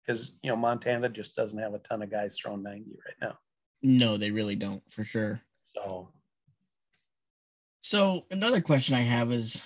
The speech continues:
Speaker 2: I mean, Kyler's been a nucleus for that young Scarlets team, but they're not so young anymore. How do you think they're gonna be this year?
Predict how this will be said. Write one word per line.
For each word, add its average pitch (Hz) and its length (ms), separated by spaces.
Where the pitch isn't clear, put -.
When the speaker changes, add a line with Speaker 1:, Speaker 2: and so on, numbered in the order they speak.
Speaker 2:
I 135 60
mean, 143 400
Kyler's 151 420
been 139 160
a 131 40
nucleus 127 560
for 127 120
that 113 240
young 127 520
Scarlets 139 580
team, 117 240
but 120 100
they're 165 160
not 220 220
so 208 160
young 165 340
anymore. 113 520
How 139 160
do 196 80
you 196 120
think 160 260
they're 165 100
gonna 156 180
be 135 140
this 151 240
year? 107 240